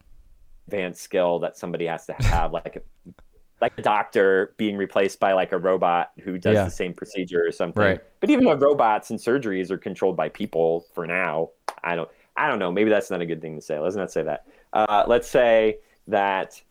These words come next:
Speaker 1: what it made, what it really reminded me of is when I first started doing professional photography, I was, um, you know,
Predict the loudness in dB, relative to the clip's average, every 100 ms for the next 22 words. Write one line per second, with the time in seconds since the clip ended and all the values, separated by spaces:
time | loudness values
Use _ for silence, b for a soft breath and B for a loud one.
0 | _ _ _ _ _ _ _ _ -20 -20
1 | -20 _ _ _ _ _ _ _ _ _
2 | _ _ _ 2 2 2 4 4 4 2
3 | 0 0 0 4 4 4 2 2 0 -2
4 | -2 -2 -2 -4 -8 -4 -2 0 -2 -4
5 | _ 0 0 2 0 0 -2 -2 -4 -2
6 | -2 -2 -6 -8 -10 -10 -10 -12 -16 -16
7 | -18 -20 -20 -8 -4 -2 -2 -2 -2 -2
8 | -4 -10 -16 _ -20 _ _ _ -6 -4
9 | -4